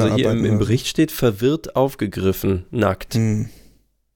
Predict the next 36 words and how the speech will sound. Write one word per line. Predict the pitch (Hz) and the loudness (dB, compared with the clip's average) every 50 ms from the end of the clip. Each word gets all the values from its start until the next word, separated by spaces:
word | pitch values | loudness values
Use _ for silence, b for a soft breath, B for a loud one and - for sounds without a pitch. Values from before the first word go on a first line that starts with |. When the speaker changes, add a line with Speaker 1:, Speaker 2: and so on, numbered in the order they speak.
| _ _ _ _ _ _ _ _ _ _ _ _ _ - | _ _ _ _ _ _ _ _ _ _ _ _ _ -14
Speaker 1:
Ja | - 110 | -6 -4
gut, | 113 117 120 | -4 -4 -2
ich | 113 | -2
meine, | 117 98 107 107 | 0 0 0 0
so | 107 | 0
Hau-, | 113 104 - - | -2 -4 -4 -4
Handwerkarbeiten | - - 107 107 113 117 120 - - 113 113 117 117 110 104 117 | -4 -4 -2 0 0 -2 -2 -2 -2 -2 0 0 0 0 -2 -2
sind | 110 117 117 | -2 -2 -2
ja | 120 110 | -2 -2
auch | 101 | -4
nicht | 113 - | -4 -6
so | - - - | -8 -8 -6
einfach, | - 127 127 - 117 | -4 -4 -4 -6 -6
ne? | 117 117 120 | -4 -4 -2
So | 117 113 110 | -2 -2 -4
Haus- | 117 104 92 - - - - - - | -4 -4 -6 -6 -8 -12 -18 -10 -6
Speaker 2:
Ja, | - 87 | -2 0
aber | 90 92 | 0 0
mit | 95 - 92 | 0 0 -2
einem | 87 85 | -4 -4
Fleischermesser | - - - 90 101 - - 139 135 147 147 139 - 151 147 | -4 -4 -4 -2 0 0 2 2 2 0 0 0 0 0 0
in | 139 139 | 2 2
der | 143 135 | 0 0
Hand? | 135 143 147 151 - - - - - _ _ _ _ _ _ _ | 0 0 0 -2 -4 -8 -14 -20 -20 _ _ _ _ _ _ _
Also | - 104 98 98 | -2 0 2 2
ich | 95 | 2
meine, | 110 110 107 104 | 2 2 2 2
er | - | 0
ist | 101 - - | 0 -2 -2
jetzt | 104 - - | -2 -2 0
irgendwie | 104 104 104 107 | 0 2 2 2
durch | 101 107 101 - - - | 0 0 -2 -4 -4 -4
die | - 101 | -2 -2
Straße | - - - 95 92 92 - 110 | 0 0 0 0 0 0 0 0
da | - 117 117 | 0 0 0
gelaufen. | 117 120 117 117 120 120 - 131 127 120 | 0 0 0 0 0 0 -2 -2 -4 -6